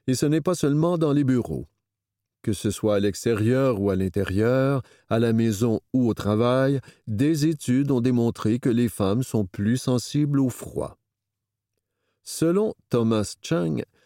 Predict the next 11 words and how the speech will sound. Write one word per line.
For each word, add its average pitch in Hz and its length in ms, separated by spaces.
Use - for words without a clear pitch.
cela 185 380
peut 160 140
s'expliquer 120 580
en 123 120
partie 117 380
par 110 160
les 117 160
différences 139 720
de 113 160
tenue 131 480
vestimentaire. - 1120